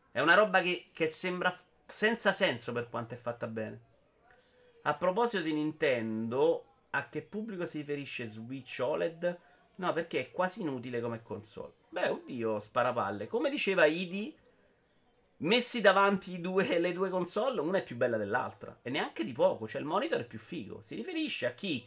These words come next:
non ha Switch, deve comprarla e mo se becca il monitor più figo. Sono d'accordo che in sostituzione della precedente anche no,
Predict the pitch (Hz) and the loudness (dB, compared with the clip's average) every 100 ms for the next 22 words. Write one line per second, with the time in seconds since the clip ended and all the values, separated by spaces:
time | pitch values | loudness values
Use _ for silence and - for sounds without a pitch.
0 | - _ - 147 170 226 226 208 185 - | -14 _ -4 0 4 4 2 -2 -2 0
1 | 233 175 139 185 220 151 127 147 214 160 | 2 4 4 2 0 4 6 4 0 0
2 | 151 165 131 143 - 175 165 117 135 160 | -2 -4 -4 -4 -2 -4 -2 -2 -2 -2
3 | 123 - - - 95 - _ _ _ _ | -4 -4 -18 -16 -18 -20 _ _ _ _
4 | _ _ - 160 156 160 - 175 117 117 | _ _ -4 0 2 2 6 6 6 -2
5 | 123 127 - 131 - 143 147 - 170 151 | -4 -6 -8 -10 -8 -6 -6 -2 0 4
6 | 147 151 139 156 143 117 113 127 143 143 | 6 4 2 0 0 0 0 2 2 2
7 | 202 202 180 - | 4 8 8 8